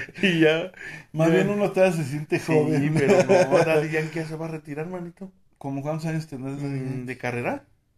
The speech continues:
Speaker 2: ¿O de edad?
Speaker 1: Ya, edad, edad.
Speaker 2: Pues yo creo que ya tiene más, unos cincuenta, ¿no?
Speaker 1: Pues porque por eso yo siento que
Speaker 2: Y
Speaker 1: se
Speaker 2: ya
Speaker 1: retira,
Speaker 2: empezó
Speaker 1: ¿no?
Speaker 2: tarde. Pero sí, pues ya, viene la, el cambio cultural, hay muchas cosas nuevas.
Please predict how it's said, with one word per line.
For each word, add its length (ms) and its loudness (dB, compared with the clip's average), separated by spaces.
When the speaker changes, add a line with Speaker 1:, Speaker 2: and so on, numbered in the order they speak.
Speaker 2:
¿O 160 -10
de 260 -6
edad? 260 -10
Speaker 1:
Ya, 280 0
edad, 280 -4
edad. 340 -10
Speaker 2:
Pues 140 -12
yo 100 -8
creo 120 -12
que 100 -8
ya 60 -8
tiene 200 -10
más, 460 -12
unos 540 -14
cincuenta, 680 -16
¿no? 220 -14
Speaker 1:
Pues 140 -12
porque 380 -6
por 200 -6
eso 140 -4
yo 180 -6
siento 280 -10
que 80 -14
Speaker 2:
Y 40 -10
Speaker 1:
se 100 -8
Speaker 2:
ya 0 -
Speaker 1:
retira, 140 -8
Speaker 2:
empezó 360 -4
Speaker 1:
¿no? 60 -4
Speaker 2:
tarde. 360 -6
Pero 220 -4
sí, 440 -10
pues 140 -14
ya, 340 -2
viene 200 0
la, 480 0
el 180 -8
cambio 840 0
cultural, 960 -2
hay 160 -6
muchas 380 -10
cosas 340 -10
nuevas. 680 -6